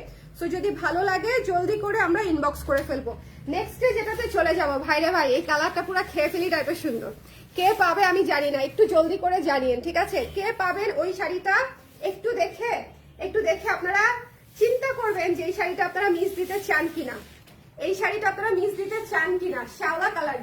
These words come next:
ডার্ক শ্যাওলা কালার, ডার্ক শ্যাওলা কালার। এই সেটের প্রত্যেকটা কালার ক্লাসি, প্রতিটা কালার, just একটু খেয়াল করে দেখেন, প্রতিটা কালার ক্লাসি। যদি ভালো লাগে এটা আমি রেখে দিব, এটা,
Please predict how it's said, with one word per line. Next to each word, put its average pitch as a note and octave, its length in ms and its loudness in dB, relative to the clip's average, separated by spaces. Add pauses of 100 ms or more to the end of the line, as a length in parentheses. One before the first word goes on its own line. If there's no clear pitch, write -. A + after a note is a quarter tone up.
ডার্ক F4+ 240 0 (120)
শ্যাওলা F4+ 340 -2
কালার, C4+ 240 -4 (760)
ডার্ক F#4 300 2 (140)
শ্যাওলা F4+ 420 0
কালার। C4+ 260 0 (200)
এই G#4+ 80 0 (160)
সেটের A4+ 360 -2 (120)
প্রত্যেকটা A4+ 760 -6 (220)
কালার F#4+ 360 4 (100)
ক্লাসি, C4+ 360 -6 (220)
প্রতিটা A4+ 500 0 (100)
কালার, C4 280 -2 (140)
just F4+ 320 -2
একটু A4+ 200 -4
খেয়াল D#4+ 260 -2
করে E4 220 -4
দেখেন, A#3 220 -12 (520)
প্রতিটা A#4 440 2 (100)
কালার F4+ 340 4
ক্লাসি। C4+ 300 -6 (120)
যদি E4 160 -6 (160)
ভালো E4 180 -2 (120)
লাগে G4 280 -2 (680)
এটা G4+ 200 2 (120)
আমি F#4+ 200 6 (120)
রেখে D#4+ 320 -4
দিব, F#4+ 140 0 (840)
এটা, A4+ 200 2